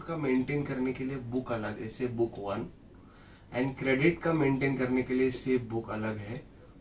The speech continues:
book two। ऐसे अलग-अलग books में हम इसको record करते हैं।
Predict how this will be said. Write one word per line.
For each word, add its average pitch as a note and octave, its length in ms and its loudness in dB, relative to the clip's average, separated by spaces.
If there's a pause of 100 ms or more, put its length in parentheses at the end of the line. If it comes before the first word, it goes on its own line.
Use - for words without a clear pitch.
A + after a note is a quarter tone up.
(180)
book A#2 180 -6 (180)
two। A#2 80 -6 (760)
ऐसे D3 200 0
अलग-अलग E3 480 4
books C3+ 280 0
में C#3+ 120 0
हम C3 220 -2
इसको C#3+ 320 -4 (320)
record A#2+ 420 0
करते G#2+ 340 -6
हैं। D2+ 180 -12